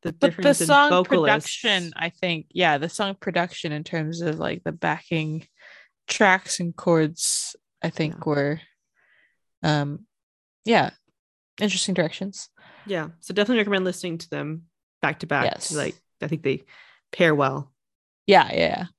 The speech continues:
Speaker 2: Another pair that <laughs> pairs well is, um, a traditional Irish song called The Parting Glass. And,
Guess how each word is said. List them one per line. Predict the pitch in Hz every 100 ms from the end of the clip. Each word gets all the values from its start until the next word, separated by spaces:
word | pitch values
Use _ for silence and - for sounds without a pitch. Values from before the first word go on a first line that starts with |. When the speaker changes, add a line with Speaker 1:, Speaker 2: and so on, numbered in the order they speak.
| _ -
Speaker 2:
Another | 180 185 220 220 202 190 - _
pair | - 202 175 165
that | 170 165
<laughs> |
pairs | 196 214 175 -
well | 160 220 - _ _ - - - -
is, | 190 185 180 175 175 -
um, | 180 170 165 156 - _ _ _ 190
a |
traditional | 180 185 180 180 196 190 190
Irish | 185 165 175 180 -
song | 175 170
called | - 165
The | 165
Parting | - 165 165 160
Glass. | 160 147 165 - - - - - - - - _ -
And, | 175 170 160 156